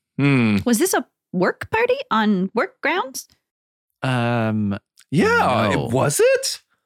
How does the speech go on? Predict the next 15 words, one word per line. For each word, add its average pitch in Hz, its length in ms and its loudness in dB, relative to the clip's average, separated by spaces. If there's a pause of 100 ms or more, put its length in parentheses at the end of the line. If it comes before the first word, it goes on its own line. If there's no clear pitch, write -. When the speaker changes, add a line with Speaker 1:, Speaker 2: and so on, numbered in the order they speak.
(220)
Speaker 3:
No. 208 120 -2
Speaker 2:
And 220 380 2
all 202 160 2
Speaker 1:
Huh. 262 60 2
Speaker 2:
employees 277 480 2
were 233 80 0
not 208 200 -4 (340)
invited? 202 360 2 (160)
Speaker 1:
Huh. 453 380 0 (680)
Speaker 3:
Uh, 127 420 0
it 135 120 2
was 135 320 2
Speaker 1:
I 131 100 -2
might 110 240 2
Speaker 3:
a 104 120 -4